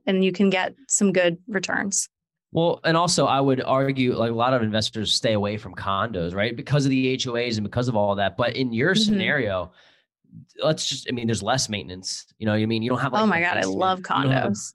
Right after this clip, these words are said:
Speaker 2: Yeah, you don't have a basement that's
Speaker 1: <laughs>
Speaker 2: like, you know, potential, whatever, shit's going wrong in the basement, flooded, whatever.
Speaker 1: Yeah.
Speaker 2: You don't have,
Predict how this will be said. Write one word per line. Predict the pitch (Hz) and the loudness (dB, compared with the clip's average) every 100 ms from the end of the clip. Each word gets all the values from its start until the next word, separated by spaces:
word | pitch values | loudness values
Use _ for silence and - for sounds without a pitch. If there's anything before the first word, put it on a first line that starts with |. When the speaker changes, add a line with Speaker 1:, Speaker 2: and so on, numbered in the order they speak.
| _ | _
Speaker 2:
Yeah, | 165 220 123 | -2 0 2
you | 139 | 2
don't | 151 | 2
have | 139 | 0
a | |
basement | - 135 139 139 131 123 | 0 0 0 0 -2 -2
that's | 113 | -2
Speaker 1:
<laughs> | 113 | -2
Speaker 2:
like, | 101 - _ | -4 -10 _
you | - 82 | -10 -6
know, | 76 | -6
potential, | - 98 92 78 | -8 -8 -8 -4
whatever, | 123 160 101 87 95 | 0 0 0 -4 -6
shit's | 92 - 110 | -6 -4 -2
going | 104 92 | -2 -2
wrong | 90 90 | -4 -6
in | 90 | -10
the | |
basement, | 87 85 87 80 | -8 -8 -8 -10
flooded, | 90 87 87 | -6 -6 -4
whatever. | 95 87 90 - | -4 -4 -6 -4
Speaker 1:
Yeah. | 202 185 | -2 0
Speaker 2:
You | 127 | 0
don't | 120 | 0
have, | 117 107 101 | 0 -2 -4